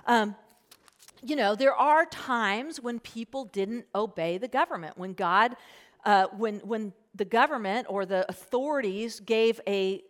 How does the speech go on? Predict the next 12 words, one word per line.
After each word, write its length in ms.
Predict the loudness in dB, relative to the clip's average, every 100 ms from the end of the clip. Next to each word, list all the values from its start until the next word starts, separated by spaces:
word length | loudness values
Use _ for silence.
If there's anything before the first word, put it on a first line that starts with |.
| _ _ -8
invitation 800 | -6 -6 -8 -6 -6 -6 -8 -6
that 140 | -4
was 200 | -4 -6 -6
evil 340 | -6 -4 -6
or 180 | -4 -4
against 380 | -4 -6 -8 -6
God. 380 | -4 -2 -2 -4
So, 140 | -10
right, 360 | -6 -2 -2 -4 -12 -20 -8
we 140 | -4
have 260 | 2 0 0
Moses 1000 | -2 0 0 0 -2 -2 -4 -8 -12